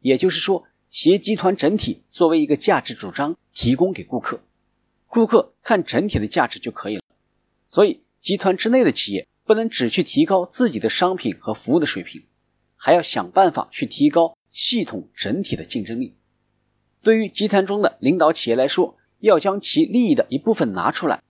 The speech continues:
用于培养下面的合作企业。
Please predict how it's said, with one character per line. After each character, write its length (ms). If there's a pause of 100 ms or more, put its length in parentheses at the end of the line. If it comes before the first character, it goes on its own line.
用 200
于 220 (100)
培 200
养 180
下 320
面 100
的 60
合 220
作 120
企 220
业。 140